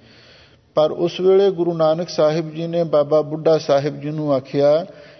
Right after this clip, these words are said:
ਕਹਿਣ ਲੱਗੇ, "ਭਾਈ ਬੁੱਢਾ ਸਾਹਿਬ ਜੀ, ਇਹ ਗਿਆਨ, ਬ੍ਰਹਮ ਗਿਆਨ ਤੁਹਾਨੂੰ ਕਿੱਥੋਂ ਮਿਲਿਆ ਹੈ?"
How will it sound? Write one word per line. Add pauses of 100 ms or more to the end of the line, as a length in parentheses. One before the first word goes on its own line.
(180)
ਕਹਿਣ
ਲੱਗੇ,
"ਭਾਈ
ਬੁੱਢਾ
ਸਾਹਿਬ
ਜੀ,
ਇਹ
ਗਿਆਨ,
ਬ੍ਰਹਮ
ਗਿਆਨ
ਤੁਹਾਨੂੰ
ਕਿੱਥੋਂ
ਮਿਲਿਆ
ਹੈ?"